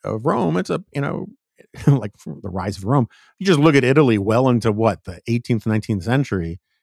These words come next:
it's, like, just city states as far as the eye can see, and, and weird little republics and, and all that kind of thing.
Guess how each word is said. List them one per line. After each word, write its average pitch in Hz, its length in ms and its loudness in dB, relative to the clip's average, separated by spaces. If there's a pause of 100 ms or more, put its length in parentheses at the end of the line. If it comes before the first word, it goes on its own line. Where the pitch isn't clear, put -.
(140)
it's, - 300 -4
like, 147 200 -4
just - 240 -2
city 165 200 2
states 123 420 -2
as 113 100 -8
far 139 200 2
as 123 80 0
the 123 120 2
eye 117 120 2
can 117 160 -4
see, 147 200 -4
and, 117 240 -2
and 123 180 2
weird 123 280 4
little 117 240 2
republics 110 560 -4
and, 98 300 -4
and 113 160 -4
all 110 160 -4
that 107 160 -8
kind 107 140 -10
of 101 100 -14
thing. 95 180 -12